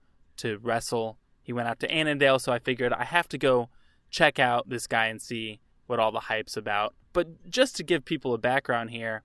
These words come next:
I have the N P R profile pulled up on him. It's a really <laughs> strong read. It's short. Um, it was on Morning Edition. But anyway, it, and typically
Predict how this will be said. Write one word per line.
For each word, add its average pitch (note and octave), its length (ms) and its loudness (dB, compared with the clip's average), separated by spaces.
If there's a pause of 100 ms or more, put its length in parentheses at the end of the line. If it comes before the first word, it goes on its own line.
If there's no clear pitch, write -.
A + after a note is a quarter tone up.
I D3 120 2
have D3+ 160 2
the B2+ 160 -2
N C3+ 100 0
P B2+ 220 -4
R A#2 380 0 (260)
profile A2+ 720 0 (100)
pulled A#2 260 0
up A2+ 200 -2
on A2 160 0
him. A2 320 -8 (720)
It's A3 160 4
a F#3+ 80 6
really C#3+ 260 2
<laughs> - 0 -
strong B2 520 4
read. A#2+ 260 -4
It's E3 140 -4
short. A#2 500 -2 (380)
Um, A#2+ 240 -2
it - 60 -4
was B2 100 -4
on B2 160 2
Morning A#2+ 340 -2
Edition. A2+ 560 -6 (180)
But G3+ 100 0
anyway, C#3+ 260 6
it, A#2 320 2 (200)
and D3 180 -4
typically E3+ 640 -2